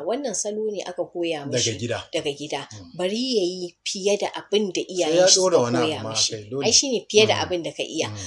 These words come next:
Speaker 1: To daga nan fa sai ka ga tarbiyya ya canza.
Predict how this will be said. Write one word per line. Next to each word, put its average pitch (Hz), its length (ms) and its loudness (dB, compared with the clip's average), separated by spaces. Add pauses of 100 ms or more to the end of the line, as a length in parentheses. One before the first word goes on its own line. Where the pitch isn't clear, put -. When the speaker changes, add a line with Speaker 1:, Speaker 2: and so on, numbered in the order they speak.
(140)
Speaker 1:
To 185 140 -4
daga 175 260 -4
nan 180 220 -6
fa 196 60 -8
sai 196 160 -4
ka 180 120 -8
ga 170 120 -8
tarbiyya 180 640 -10
ya 139 140 -10
canza. 139 420 -8